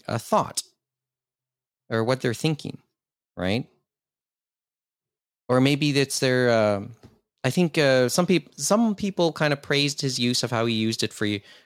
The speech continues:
for, um, for Igami, for you, 'cause of how, where his, uh, his, his, uh, mental state. 'Cause he's,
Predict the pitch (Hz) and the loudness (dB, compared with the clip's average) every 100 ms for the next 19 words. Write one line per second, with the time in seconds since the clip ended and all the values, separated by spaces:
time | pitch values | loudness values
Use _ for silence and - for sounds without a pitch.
0 | _ - 110 107 104 101 95 95 92 95 | _ -2 2 2 2 2 2 0 -2 -8
1 | _ _ _ _ _ _ _ _ _ 113 | _ _ _ _ _ _ _ _ _ -2
2 | 104 104 104 107 107 120 95 - _ _ | 0 0 -2 -2 -2 0 -2 -6 _ _
3 | _ _ _ _ _ _ _ _ _ _ | _ _ _ _ _ _ _ _ _ _
4 | - 131 101 120 98 - _ _ _ _ | -14 -8 -2 0 0 -6 _ _ _ _
5 | _ _ _ _ _ - 110 104 107 104 | _ _ _ _ _ -2 -2 0 -2 -2
6 | 113 107 101 120 117 117 104 98 117 117 | 0 0 0 0 0 2 2 0 -2 -4
7 | - - 117 117 104 92 90 90 92 85 | -8 -4 -2 0 0 0 -2 -4 -4 -4
8 | - - - _ _ 90 95 117 | -6 -10 -16 _ _ -6 -4 -4